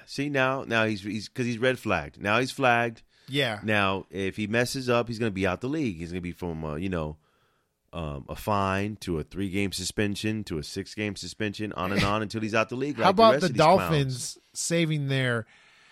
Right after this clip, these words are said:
Speaker 2: saving their picks, saying, "We've identified Tunsil's hacker"? That kid already admitted it was him.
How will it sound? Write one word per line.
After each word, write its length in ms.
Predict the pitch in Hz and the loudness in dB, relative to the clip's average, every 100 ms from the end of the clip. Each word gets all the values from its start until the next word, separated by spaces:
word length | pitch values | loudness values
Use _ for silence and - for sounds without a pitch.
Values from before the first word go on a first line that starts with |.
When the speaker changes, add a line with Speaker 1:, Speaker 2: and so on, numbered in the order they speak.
| - - | -20 -20
Speaker 2:
saving 500 | - - 175 180 165 151 | -8 0 2 2 2 2
their 160 | 139 | 0
picks, 520 | 120 - 143 127 - | 4 6 6 4 -4
saying, 540 | - 135 127 120 113 120 _ _ - | -4 0 0 -2 -6 -12 _ _ -6
"We've 280 | 135 135 131 | -2 -2 -2
identified 1000 | 127 127 139 139 131 - 123 113 110 - | -4 -2 0 0 -2 -4 -4 -4 -8 -6
Tunsil's 500 | 135 139 117 110 87 | -4 -4 -4 -8 -6
hacker"? 500 | 107 113 104 87 85 _ _ _ - _ _ 151 | -4 -4 -4 -10 -20 _ _ _ -20 _ _ 2
That 180 | 190 | 2
kid 220 | - 220 202 | 4 4 6
already 240 | 190 190 | 6 4
admitted 320 | 151 143 196 | 4 4 4
it 80 | 180 | 4
was 220 | 139 123 | 2 0
him. 640 | 143 180 226 190 113 95 | 0 0 2 2 0 -6